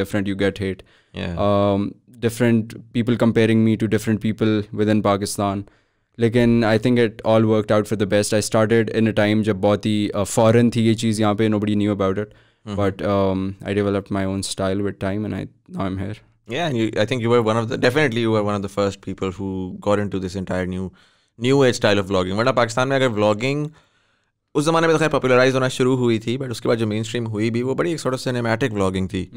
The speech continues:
Speaker 1: Yeah.
Speaker 2: Um, sort of Casey Neistat meets Peter McKinnon meets something।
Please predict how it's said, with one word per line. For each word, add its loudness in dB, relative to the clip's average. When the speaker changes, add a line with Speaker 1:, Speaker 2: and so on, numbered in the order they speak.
Speaker 1:
Yeah. -8
Speaker 2:
Um, 0
sort 2
of -16
Casey 0
Neistat 0
meets -4
Peter -4
McKinnon -4
meets -8
something। 0